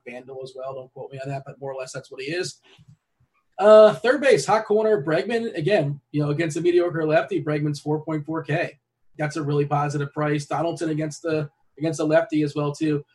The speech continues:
By the way, oh, no, I'm sorry, it's not against lefty, it's against Mize. But I was just thinking the other day, uh, I know, I know the season's almost over, it's been a short season, but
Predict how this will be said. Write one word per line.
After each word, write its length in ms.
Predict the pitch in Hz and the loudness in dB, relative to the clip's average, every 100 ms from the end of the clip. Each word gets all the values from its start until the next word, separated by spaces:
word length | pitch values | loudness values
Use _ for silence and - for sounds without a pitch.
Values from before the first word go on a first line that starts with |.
| _ - | _ 4
By 140 | 262 | 6
the 60 | 247 | 6
way, 60 | 240 | 4
oh, 80 | 220 | 4
no, 120 | 208 | 4
I'm 140 | 180 | 4
sorry, 160 | 156 156 | 2 2
it's 100 | 151 | 2
not 100 | 151 | 0
against 200 | 143 139 | -2 -2
lefty, 220 | 143 143 | -4 -4
it's 120 | 139 | -4
against 240 | 151 143 135 | -4 -6 -4
Mize. 300 | 143 127 123 | -4 -4 -6
But 80 | 143 139 | -8 -2
I 20 | |
was 200 | 151 147 | 0 0
just 160 | 170 151 | -2 -2
thinking 320 | 185 156 147 | -2 -2 -2
the 100 | 143 | -2
other 160 | 160 156 | -2 0
day, 420 | 147 160 135 117 _ _ _ _ _ | 0 0 -2 -8 _ _ _ _ _
uh, 440 | 135 127 123 123 123 - | -8 -6 -6 -8 -10 -2
I 60 | 160 | 0
know, 60 | 165 | 0
I 60 | |
know 160 | 165 156 | 2 0
the 60 | |
season's 360 | 143 165 147 151 | 2 0 0 -2
almost 300 | 151 143 - | -2 -2 -4
over, 420 | 139 180 156 131 | -2 -2 -2 -4
it's 140 | 131 - | -8 -10
been 100 | 120 | -10
a 40 | |
short 260 | - 143 - | -6 -6 -4
season, 320 | 151 160 139 | -2 -2 -4
but 120 | 131 | -6